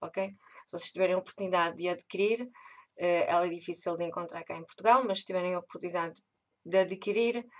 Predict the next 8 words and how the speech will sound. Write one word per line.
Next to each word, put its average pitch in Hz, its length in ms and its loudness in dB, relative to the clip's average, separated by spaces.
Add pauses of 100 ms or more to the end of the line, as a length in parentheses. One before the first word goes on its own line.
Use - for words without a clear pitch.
(540)
eh, 190 280 6
eu 226 160 8
recomendo, 214 720 2 (480)
eh, 180 320 6
definitivamente 190 960 2 (100)
que 185 120 -4
vocês 185 440 0
comprem 170 480 -4